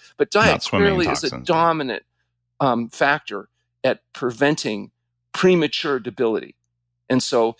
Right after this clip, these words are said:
Speaker 1: you know, what we encourage people to do is take the diet, sleep, and exercise really seriously and put their focus in making sure they get enough sleep, they get regular,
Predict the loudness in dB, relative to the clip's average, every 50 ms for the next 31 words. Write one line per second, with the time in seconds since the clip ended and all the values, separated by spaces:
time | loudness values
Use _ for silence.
0 | _ _ _ 0 2 2 4 4 2 -2 -2 0 2 4 4 4 2 0 -2 -2
1 | -2 -2 -4 -6 -10 -10 -14 -14 -16 -18 -10 -4 -2 -2 -2 -2 -4 -6 -6 -6
2 | -10 -12 -6 -2 -2 -2 -2 -2 -6 -2 0 2 2 2 2 0 -2 -6 -10 -10
3 | -10 -10 -12 -12 -12 -10 -8 -6 -6 -6 -4 -6 -8 -8 -6 -6 -6 -6 -8 -10
4 | -14 -10 -4 -2 -2 0 -2 -2 -4 -6 -6 -6 -6 -6 -6 -8 -10 -12 -12 -16
5 | _ _ _ _ _ _ _ -6 -6 -6 -4 -2 -4 -4 -2 -4 -6 -4 -2 -2
6 | -2 0 -2 -6 -6 -4 -4 -2 -2 -2 -2 -4 -6 -6 -6 -6 -6 -6 -6 _
7 | 0 0 0 2 2 0 -2 -2 -4 -8 -10 -10 -12 -12 -14 -16 _ _ _ _
8 | _ _ _ -2 -2 0 2 0 0 0 -4 -2 2 2 2 2 2 -2 -4 0
9 | 0 2 2 0 -2 -4